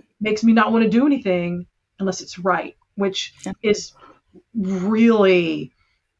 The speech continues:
Speaker 1: silly because the first grant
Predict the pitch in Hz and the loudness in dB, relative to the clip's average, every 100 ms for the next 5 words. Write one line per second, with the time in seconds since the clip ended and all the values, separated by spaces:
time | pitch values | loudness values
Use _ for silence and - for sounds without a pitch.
0 | - - - 185 165 180 127 120 120 160 | -18 -14 -8 -4 -4 -6 -10 -12 -12 -12
1 | 127 123 180 156 143 123 123 - - - | -12 -16 -10 -8 -8 -8 -12 -16 -14 -8
2 | 180 - 233 226 208 170 202 226 233 196 | -8 -2 0 0 -4 -6 -2 2 2 0